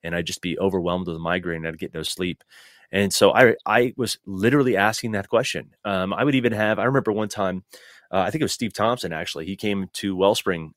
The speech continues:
uh, at the time, and I told him I needed prayer. And he looked at me and he said, "Yeah, i-, it's the headaches that you get right here around your eye.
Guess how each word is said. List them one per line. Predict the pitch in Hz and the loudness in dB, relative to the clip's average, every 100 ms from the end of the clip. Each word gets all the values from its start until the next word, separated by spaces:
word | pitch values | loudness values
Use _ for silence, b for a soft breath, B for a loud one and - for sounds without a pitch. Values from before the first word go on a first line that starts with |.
| - | -8
uh, | 85 78 60 - | -6 -6 -8 -10
at | 87 | -10
the | - | -10
time, | - 90 90 85 - | -6 -4 -4 -6 -10
and | 85 85 85 80 - | -8 -6 -6 -10 -14
I | - | -10
told | 104 98 | -6 -4
him | 90 | -4
I | |
needed | 90 76 - | -6 -10 -2
prayer. | 98 98 85 | 2 4 4
And | 85 | 0
he | |
looked | 87 101 87 | -2 -2 -2
at | 87 | -6
me | 90 | -6
and | 85 | -6
he | 82 | -8
said, | - 85 - b b b | -6 -6 -8 b b b
"Yeah, | 101 101 | 2 2
i-, | 92 - 78 - | 2 -2 -10 -6
it's | 87 78 | -6 -6
the | - | -6
headaches | 85 104 98 - | -2 0 0 -2
that | - | -12
you | 90 | -10
get | 90 - | -8 -6
right | 92 95 | -6 -6
here | - 95 | -2 -2
around | 87 87 85 | -2 -4 -6
your | - | -6
eye. | 87 82 69 92 | -4 -2 -4 -8